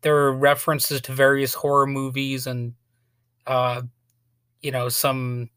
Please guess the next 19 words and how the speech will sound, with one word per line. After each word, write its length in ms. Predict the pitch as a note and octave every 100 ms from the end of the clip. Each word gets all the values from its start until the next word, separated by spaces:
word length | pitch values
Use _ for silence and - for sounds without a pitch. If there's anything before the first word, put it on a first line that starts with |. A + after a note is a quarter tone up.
| _ _ _ _ -
<laughs> 60 | - _ _ _ _ _ _ _ -
pop 320 | - D3 -
culture 460 | - D3+ D3+ - C3+
samples 680 | - C#3+ C#3 C#3 C3 B2
throughout. 640 | - C#3 C3+ C3+ E3 - - _ _ _ _ _ _ _ -
The 80 | -
song 260 | E3 D#3+
has 220 | D#3 D3
that 180 | C3+ B2
classic 540 | - D3+ C#3+ - C#3+ C#3+
White 200 | C#3 C3+
Zombie 360 | C3+ C3 C3+
feel 420 | - D3 C#3+ C3+
of 160 | B2+ B2
"Let 220 | B2+ C3+
it 120 | B2+
burn, 300 | B2 C#3+ C#3+
motherfuckers." 840 | C3 B2 A#2+ A#2 C3 B2+ C3+ B2+ - _ _
Bam. 480 | B2+ C3+ B2+ A#2+ A2+